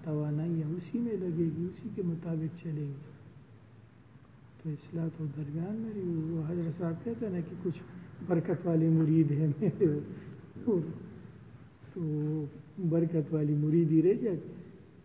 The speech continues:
نیٹ کے ساتھ اور یہ جو الیکٹرانک میڈیا ہے، اس کے ساتھ پیری مرید، وہ صرف برکت والی پیری مرید ہی ہے۔ اور ہر ایک کو پتہ ہے کہ وہ پوچھنے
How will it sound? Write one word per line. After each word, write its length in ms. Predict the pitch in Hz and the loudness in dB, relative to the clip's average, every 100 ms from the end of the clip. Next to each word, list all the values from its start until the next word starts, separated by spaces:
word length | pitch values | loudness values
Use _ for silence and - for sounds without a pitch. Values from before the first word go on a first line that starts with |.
| - | -4
نیٹ 260 | 175 185 214 180 | 2 4 4 2
کے 160 | 208 165 | 0 0
ساتھ 560 | - 175 170 160 - | -2 -2 0 -2 -2
اور 260 | 156 156 147 | -2 -2 0
یہ 200 | 151 151 - - - - - - - - - 226 220 175 156 | -2 -2 -8 -18 -20 -20 -20 -20 -20 -20 4 8 8 8 4
جو 160 | 160 151 - - - - | 2 -2 -4 -10 -14 -4
الیکٹرانک 640 | 160 143 - 175 165 160 - | -2 -2 -2 0 2 2 2
میڈیا 360 | 160 156 156 147 | 2 2 0 -2
ہے، 640 | - - - - - 226 | -6 -14 -18 -20 -4 -4
اس 120 | 214 | 4
کے 140 | 214 | 4
ساتھ 340 | 180 214 190 - | 4 2 -2 -2
پیری 240 | 208 196 180 | -2 0 -2
مرید، 300 | 185 190 190 | 0 0 2
وہ 140 | 175 - | 2 2
صرف 180 | 202 185 156 | 0 0 2
برکت 440 | 180 170 165 160 | 0 2 0 2
والی 240 | 143 143 139 | 0 0 0
پیری 260 | 156 147 151 | 0 2 0
مرید 400 | 147 139 147 143 | -2 -4 -4 -2
ہی 80 | 135 | -4
ہے۔ 140 | 135 - - - - - - - - - - - - - - - - - - - - - - - - - - - - - - - - 185 | -6 -10 -14 -18 -20 -14 -12 -12 -12 -12 -10 -10 -10 -14 -16 -18 -20 -20 -20 -20 -20 -20 -20 -20 -20 -20 -20 -20 -20 -20 -20 -20 -20 -8
اور 140 | 175 220 | -6 -4
ہر 100 | 269 | -4
ایک 160 | 196 | -4
کو 80 | 151 - | -6 -4
پتہ 240 | 151 - | -6 -4
ہے 200 | 151 147 147 | -2 -2 -6
کہ 280 | - - 160 | -14 -12 -10
وہ 80 | 143 - - - - - | -10 -12 -20 -20 -20 -12
پوچھنے 360 | 190 165 156 | -10 -8 -6